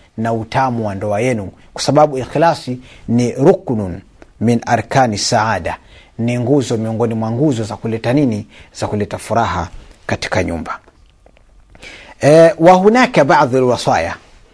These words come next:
ziko baadhi ya nya-, nani, wasia au nasaha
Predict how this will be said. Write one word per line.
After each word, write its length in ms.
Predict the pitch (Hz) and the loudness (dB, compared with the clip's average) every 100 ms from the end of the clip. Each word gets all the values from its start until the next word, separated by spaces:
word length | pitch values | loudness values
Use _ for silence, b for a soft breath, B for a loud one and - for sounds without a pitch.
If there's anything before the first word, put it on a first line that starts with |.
| b b b - | b b b -2
ziko 680 | 135 254 277 - 160 151 - | 4 4 4 6 4 4 -4
baadhi 480 | 135 180 175 117 120 | 4 6 6 2 0
ya 360 | 117 113 107 101 | 0 2 0 -4
nya-, 380 | 120 127 117 127 | -4 -4 -4 -4
nani, 480 | 123 120 127 131 113 | -4 -2 0 0 0
wasia 480 | 113 - 165 127 - b b b - | -2 0 2 2 -2 b b b 0
au 520 | 156 160 143 131 123 | 4 4 4 2 0
nasaha 580 | 127 120 202 151 - | -2 0 0 0 -4